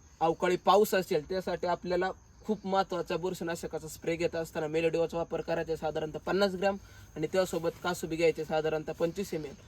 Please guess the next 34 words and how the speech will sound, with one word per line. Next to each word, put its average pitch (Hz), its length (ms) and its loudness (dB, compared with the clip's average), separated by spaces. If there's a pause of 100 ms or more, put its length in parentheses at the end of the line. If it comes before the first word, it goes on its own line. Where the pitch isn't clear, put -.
(220)
आणि 170 160 -2
त्यासोबत 170 800 4
आपल्याला 165 560 0 (720)
घेत 185 200 0
असताना 165 340 -2
कोरोमंडलचं 160 560 0
फेंटॅक 160 420 -6
प्लस 170 180 -8
पंचवीस 196 440 0
एम 151 120 -2
एल, 147 100 -14 (460)
ही 175 120 2
एक 185 160 0
फवारणी 175 340 2
झाली. 170 140 0
त्यासाठी 170 420 -2
आपण, 175 400 0
अ, 180 320 0 (100)
त्याच्यामध्ये 175 440 -2
आपण 175 180 -4
दमन 175 240 0
सत्तेचाळीस 170 540 -4
किंवा 175 160 -2
मोहिंटो 160 320 -2
एनर्जीचा 156 400 -4
वापर 160 180 -6
करू 160 200 -8
शकतो, 160 260 -8
वीस 180 220 0
एम 151 140 -2
एल. 127 80 -14 (400)
त्याच्यानंतर 170 380 -4
दुसरं 180 320 -2
लागलीच्या 180 800 0